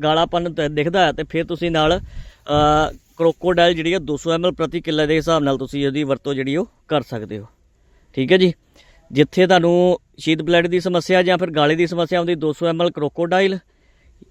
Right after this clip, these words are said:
ਠੀਕ ਹੈ ਜੀ। ਤੇ ਜਿੱਥੇ ਤੇਲੇ ਦੀ ਸਮੱਸਿਆ ਆਉਂਦੀ ਆ, ਉੱਥੇ ਤੁਸੀਂ ਤੇਲੇ ਵਾਸਤੇ ਜਿਹੜੀ ਆ, ਅ, ਰੇਅਰ ਜਿਹੜੀ ਇੱਕ ਸੌ ਪੱਚੀ ਗ੍ਰਾਮ ਕਿੱਲੇ ਦੇ ਹਿਸਾਬ ਨਾਲ ਤੁਸੀਂ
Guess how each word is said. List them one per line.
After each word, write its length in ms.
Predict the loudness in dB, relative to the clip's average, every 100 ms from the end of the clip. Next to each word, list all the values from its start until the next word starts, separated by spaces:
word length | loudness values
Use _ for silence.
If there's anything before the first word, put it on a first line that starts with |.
| _ _
ਠੀਕ 180 | 0 4
ਹੈ 60 | 4
ਜੀ। 140 | 2
ਤੇ 160 | 0 2
ਜਿੱਥੇ 380 | 2 2 2
ਤੇਲੇ 300 | 4 2 0
ਦੀ 120 | 0 0
ਸਮੱਸਿਆ 360 | -2 -2 0
ਆਉਂਦੀ 280 | 0 0 -2
ਆ, 100 | -2 -4 _ _
ਉੱਥੇ 280 | -6 -2 -2
ਤੁਸੀਂ 260 | 0 -4
ਤੇਲੇ 280 | -2 -2 0
ਵਾਸਤੇ 340 | 2 0 0 -4
ਜਿਹੜੀ 240 | -2 0
ਆ, 100 | 0
ਅ, 600 | -2 _ _ -4 2 2 4
ਰੇਅਰ 220 | 4 2
ਜਿਹੜੀ 260 | 0 0
ਇੱਕ 120 | 0 0
ਸੌ 120 | -4
ਪੱਚੀ 340 | -4 -4 -4
ਗ੍ਰਾਮ 240 | -2 -2 -2
ਕਿੱਲੇ 280 | -6 -4 -4
ਦੇ 100 | -4
ਹਿਸਾਬ 260 | -4 -4
ਨਾਲ 160 | -4 -6
ਤੁਸੀਂ 280 | -6 -10